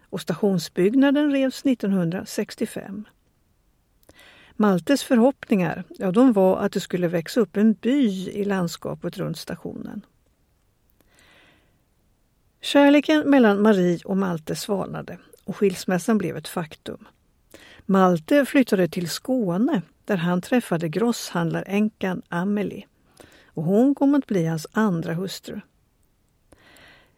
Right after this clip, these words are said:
Efter att ha flyttat runt i Skåne så gick flyttlasset till sist tillbaka till Småland och Stjärneborgstrakten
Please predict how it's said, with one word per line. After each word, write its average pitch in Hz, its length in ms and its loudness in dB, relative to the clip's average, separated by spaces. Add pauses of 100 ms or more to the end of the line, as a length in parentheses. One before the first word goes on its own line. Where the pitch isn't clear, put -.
(280)
Efter 277 240 4
att 294 120 6
ha 294 80 4
flyttat 285 380 2
runt 240 320 8
i 247 60 0
Skåne 175 460 0 (100)
så - 180 -4
gick 185 220 2
flyttlasset 220 800 0
till 254 160 -2
sist - 280 -4
tillbaka 196 480 -2
till 269 140 -2
Småland 202 680 0
och 226 120 -8
Stjärneborgstrakten 175 1200 -2